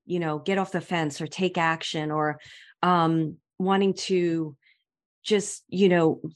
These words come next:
live a, a more accelerated life or whatever the reason is, knowing that you have more power now,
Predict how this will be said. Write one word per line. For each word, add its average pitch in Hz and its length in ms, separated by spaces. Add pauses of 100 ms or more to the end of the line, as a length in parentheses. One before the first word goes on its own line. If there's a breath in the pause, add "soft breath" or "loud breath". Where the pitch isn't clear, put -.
(220)
live 208 360
a, 165 240
a 185 80
more 196 240
accelerated 180 720
life 143 420
or 165 240 (280 loud breath)
whatever 269 320
the 240 120
reason 196 320
is, 151 300
knowing 330 380
that 226 120
you 220 140
have 190 260
more 175 240
power 165 560
now, 123 460